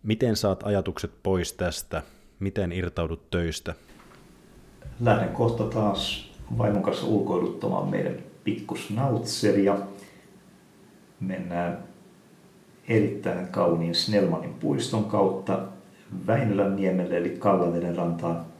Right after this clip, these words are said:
Speaker 2: Sitten muutama päivä sitten ostin uudet sukset. En olekaan perinteistä hiihtoa hiihtänyt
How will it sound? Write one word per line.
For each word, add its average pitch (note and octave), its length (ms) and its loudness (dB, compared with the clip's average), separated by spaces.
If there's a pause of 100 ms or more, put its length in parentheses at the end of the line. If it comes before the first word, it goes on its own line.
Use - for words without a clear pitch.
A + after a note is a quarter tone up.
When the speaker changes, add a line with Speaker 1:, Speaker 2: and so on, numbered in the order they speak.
(720)
Speaker 2:
Sitten - 240 -2
muutama A#2 300 4
päivä A2 300 2
sitten - 360 -2
ostin A2+ 440 0
uudet A2 280 2
sukset. - 640 -2 (880)
En F#2+ 160 2
olekaan G2 500 2 (160)
perinteistä - 520 4
hiihtoa - 600 -2
hiihtänyt - 680 -4